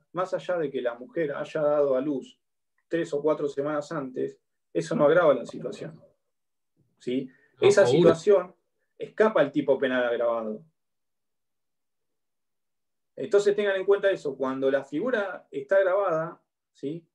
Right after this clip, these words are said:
Speaker 1: Se tiene que cumplir con cada uno de los requisitos que exige el tipo penal.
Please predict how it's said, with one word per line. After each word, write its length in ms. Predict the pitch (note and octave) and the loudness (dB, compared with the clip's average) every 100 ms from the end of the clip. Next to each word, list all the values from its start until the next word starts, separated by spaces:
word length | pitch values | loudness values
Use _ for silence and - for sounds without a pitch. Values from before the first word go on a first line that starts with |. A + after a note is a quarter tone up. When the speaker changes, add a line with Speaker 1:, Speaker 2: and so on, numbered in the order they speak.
| _ | _
Speaker 1:
Se 200 | - C3+ | -2 0
tiene 200 | D#3+ G#3 | 0 -2
que 140 | F3+ | -2
cumplir 500 | D#3+ D3+ F#3+ F#3+ F#3+ A3 _ _ _ _ C#3 | -2 -8 -6 -6 -6 -10 _ _ _ _ -20
con 180 | - C#3+ | -8 -4
cada 300 | C#3 F3+ E3 | 2 4 4
uno 180 | F3+ F#3+ | 2 0
de 60 | E3+ | -2
los 120 | D3 | 0
requisitos 540 | C#3+ C#3 C#3 F#3 F#3+ | -2 -6 -12 -6 -6
que 100 | E3 | -6
exige 340 | C#3 - E3 D#3 | -10 -8 -6 -6
el 80 | C3+ | -4
tipo 260 | D3+ D3+ | 0 0
penal. 320 | C3+ B2+ A2+ | 0 -4 -6